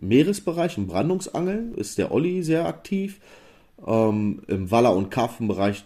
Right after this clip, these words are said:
m, ist der Louis aktiv. Der ist ja jetzt mittlerweile, ähm, mit in der Produktentwicklung bei Fishstone mit drinne. Ähm, da hatte ich ja damals den Kontakt zum Carsten bekommen,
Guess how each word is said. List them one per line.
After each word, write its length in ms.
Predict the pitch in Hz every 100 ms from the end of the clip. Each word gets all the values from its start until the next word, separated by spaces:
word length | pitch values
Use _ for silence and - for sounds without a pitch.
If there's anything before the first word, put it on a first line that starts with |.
| -
m, 320 | 90 92 87
ist 220 | 95 92
der 100 | 92
Louis 360 | 90 113 175 202
aktiv. 520 | 196 202 - 214 214
Der 160 | - 98
ist 200 | 98 -
ja 120 | 101
jetzt 220 | 90 -
mittlerweile, 720 | 92 - 87 87 90 90 90 - - - _
ähm, 500 | - 98 95 87 76 - _ - _ -
mit 300 | - 104 127
in 100 | 107
der 100 | 104
Produktentwicklung 800 | - 110 104 - 95 101 98 92
bei 100 | 85
Fishstone 500 | 85 202 - - 196
mit 200 | 202 190 202
drinne. 280 | 208 240 240 - _ _ _ _ _
Ähm, 460 | 104 104 107 104 104 - _
da 360 | 90 92 92 95
hatte 160 | 101
ich 80 | 101
ja 100 | 95
damals 360 | 90 95 95 98
den 100 | 95
Kontakt 380 | 98 - 101 -
zum 160 | 90
Carsten 460 | - 87 156 - 175
bekommen, 580 | 147 - 151 160 -